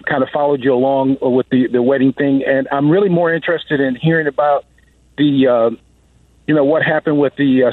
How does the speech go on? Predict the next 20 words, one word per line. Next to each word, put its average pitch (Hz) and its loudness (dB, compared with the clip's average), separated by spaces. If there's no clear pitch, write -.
security 156 0
and 143 0
the 139 2
guys 151 -2
that 139 0
had 147 -2
to 139 -2
be 135 0
watched. 143 -2
Uh, 143 0
the, 143 0
the, 131 -2
the 139 -2
trip - -4
you're 156 -2
going 143 0
on 135 0
sounds 151 -2
great, 160 -2
but – 135 0